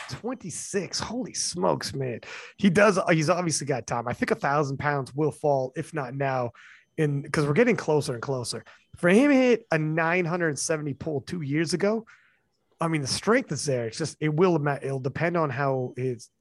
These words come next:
his grip holds up throughout the day. And if he's fatigued at all, that's, that's where he's gonna be the weakest and where it's gonna give. Uh, I mean, the nervous system's good for a thousand. It's just gonna be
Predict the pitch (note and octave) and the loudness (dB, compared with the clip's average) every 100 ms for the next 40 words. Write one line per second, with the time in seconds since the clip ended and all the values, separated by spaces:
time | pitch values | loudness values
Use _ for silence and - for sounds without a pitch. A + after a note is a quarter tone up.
0 | - C3 A2 - C#3+ C#3+ B2+ A#2 B2+ - | -10 -10 -8 -4 -4 -4 -6 -4 -8 -8
1 | B2 A#2 A#2 G#2+ A#2+ - _ - _ D#3+ | -10 -10 -12 -10 -10 -12 _ -20 _ -2
2 | E3 F3+ - F#3 - B3 A3 F3 D#3+ C#3+ | 0 0 0 -2 2 2 4 4 4 4
3 | C#3 C3+ - _ _ C#3+ C3+ D3+ C3 D#3 | 2 0 -4 _ _ -8 -4 -2 -2 -2
4 | C#3 C3+ C3 C#3 C3+ A#2 C3 A#2+ - B2 | -2 -2 -2 -2 -4 -6 -6 -8 -8 -8
5 | A2 A2+ G#2+ _ _ _ _ _ _ _ | -8 -10 -12 _ _ _ _ _ _ _
6 | _ _ _ _ C3+ B2 A#2+ A2 A2+ - | _ _ _ _ -4 -2 -2 -4 -10 -12
7 | B2 B2+ B2 B2 C#3+ C3+ - C3 - A#2+ | -8 -6 -4 0 0 0 -2 -4 -6 -6
8 | - C#3 - A#2+ - B2+ A#2+ G#2+ A2 G2+ | -2 -2 0 -4 -2 -2 -2 -4 -10 -12
9 | B2 - B2+ A2+ A#2+ A#2 G#2+ | -12 -8 -6 -4 -4 -6 -8